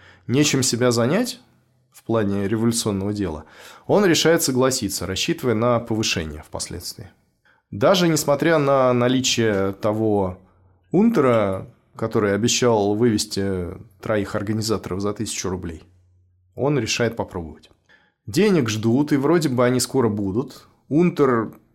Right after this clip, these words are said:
тоже вроде бы человек надёжный, но поскольку делать Фроленко нечего, ну, пусть будет, решает он. Вот он приходит в тюрьму.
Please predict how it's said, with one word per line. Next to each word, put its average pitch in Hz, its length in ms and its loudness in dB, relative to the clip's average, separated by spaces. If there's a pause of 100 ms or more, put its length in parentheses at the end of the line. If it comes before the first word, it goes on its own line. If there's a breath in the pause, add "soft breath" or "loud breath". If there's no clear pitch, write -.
тоже 120 300 2
вроде 117 280 4
бы 104 140 -4
человек 123 380 0
надёжный, 131 580 0
но 139 200 2
поскольку 135 460 0
делать 117 500 2 (380)
Фроленко 104 520 -4
нечего, 196 580 0 (580 loud breath)
ну, 185 220 4
пусть 160 240 0
будет, 113 420 0 (380 soft breath)
решает 104 480 -2
он. 71 120 -10 (520)
Вот 190 200 0
он 151 120 2
приходит 147 340 0
в - 80 -14
тюрьму. 87 320 -4